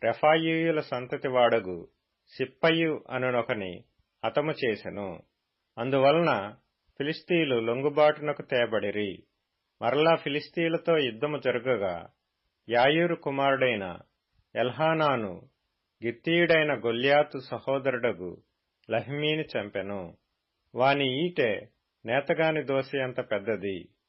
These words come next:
మరలా గాతులో యుద్ధము జరిగెను. మంచి ఎత్తరియగు ఒకడు అచట ఉండెను. వానికి చేతి చేతికి,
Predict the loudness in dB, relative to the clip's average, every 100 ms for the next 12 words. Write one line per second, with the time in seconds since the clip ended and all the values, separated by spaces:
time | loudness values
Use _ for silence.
0 | _ _ _ _ _ -6 -2 2 4 4
1 | 6 6 6 4 0 2 0 -2 _ -10
2 | -2 -2 0 0 -2 -2 -4 -6 -8 -12
3 | _ _ _ _ _ -4 -4 -4 0 2
4 | 2 2 4 4 2 -2 -6 -10 _ _
5 | _ -6 0 4 4 4 0 -6 -4 -2
6 | -2 -2 -6 -10 -16 _ _ _ _ _
7 | -6 -2 0 0 -4 -4 -2 -2 -4 -2
8 | 0 0 -2 -4 -4 -4